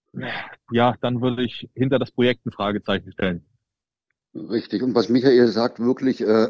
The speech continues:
Speaker 2: <clears throat> die Betonung liegt auf vergleichbare Positionen und vergleichbare Löhne. Also es, es kann dir ganz schnell auf die Füße fallen, wenn du dich selbstständig machst,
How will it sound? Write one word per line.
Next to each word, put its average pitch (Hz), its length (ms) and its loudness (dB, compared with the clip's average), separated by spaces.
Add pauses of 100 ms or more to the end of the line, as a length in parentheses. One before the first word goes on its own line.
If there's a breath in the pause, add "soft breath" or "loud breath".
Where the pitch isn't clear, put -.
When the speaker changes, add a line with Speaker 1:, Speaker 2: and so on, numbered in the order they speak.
Speaker 2:
<clears throat> 160 320 2
die - 40 -16
Betonung 135 520 -4
liegt - 260 -20
auf 110 200 -4
vergleichbare 120 960 -6
Positionen 120 760 -6
und 127 360 -8
vergleichbare 104 680 -2
Löhne. 101 360 -2 (540 soft breath)
Also 104 160 -4
es, 107 120 -6 (320)
es - 100 -18
kann 123 180 0
dir 123 80 2
ganz 127 160 0
schnell 131 200 -4
auf 107 120 -2
die 104 100 -12
Füße 147 320 -4
fallen, 135 280 2
wenn 127 120 4
du 117 60 2
dich 107 80 -2
selbstständig 131 500 0
machst, 131 380 -4